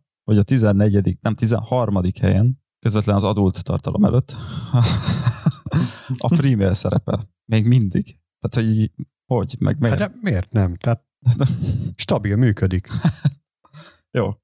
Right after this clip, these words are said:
Speaker 1: lehet, igen.
Speaker 2: De miért? Tehát világszinten meg Gmail. Na, hú, fú.
Speaker 1: Hát jó, csak hogy, tehát, hogy ne, én nem tudom.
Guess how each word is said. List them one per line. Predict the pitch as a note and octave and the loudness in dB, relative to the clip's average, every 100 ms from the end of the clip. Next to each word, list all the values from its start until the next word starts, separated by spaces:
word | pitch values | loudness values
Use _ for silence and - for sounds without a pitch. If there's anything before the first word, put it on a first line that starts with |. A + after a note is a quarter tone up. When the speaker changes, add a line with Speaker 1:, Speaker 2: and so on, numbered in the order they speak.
| _ | _
Speaker 1:
lehet, | - - - - | -6 -6 -8 -12
igen. | - - F2+ A2+ _ _ | -10 -8 -8 -10 _ _
Speaker 2:
De | B2+ E3 | -4 0
miért? | C#3 G2+ | 0 0
Tehát | A2 G2+ | -2 0
világszinten | A#2+ C3 - C3 C3+ A#2+ | 0 0 0 0 0 0
meg | A#2+ | 0
Gmail. | G2+ G2 F2+ E2+ D#2 | 2 2 2 0 0
Na, | G#2 A#2+ G2 | 0 0 -2
hú, | G2 C#3+ A#2 G#2 | 2 4 4 2
fú. | F#2+ D#3 A#2+ F#2+ | 0 2 2 0
Speaker 1:
Hát | G#2+ D#3 - D3 C#3+ | -2 -2 -2 -10 -2
jó, | F#3 F3 A#2+ | 2 4 4
csak | - A#2 | 0 -2
hogy, | B2+ B2 | -2 -2
tehát, | - C3 | -2 -2
hogy | C3 A#2+ A2+ | 0 -2 -4
ne, | - - | -6 -4
én | - C3 | 0 0
nem | A2+ | 0
tudom. | - - - | -4 -6 -6